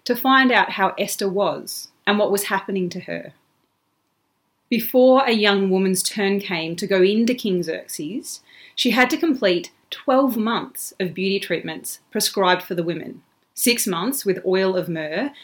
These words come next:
and six with perfumes and cosmetics. And this is how she would go to the king. Anything she wanted was given her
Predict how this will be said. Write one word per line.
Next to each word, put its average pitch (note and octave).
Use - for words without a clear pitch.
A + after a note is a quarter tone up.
and G#3
six C4
with G#3
perfumes E3
and F3+
cosmetics. -
And G3
this A#3
is G#3
how F#3+
she F#3
would E3+
go E3+
to F#3
the F3
king. -
Anything A#3
she G3
wanted G#3
was G3+
given B3
her E3+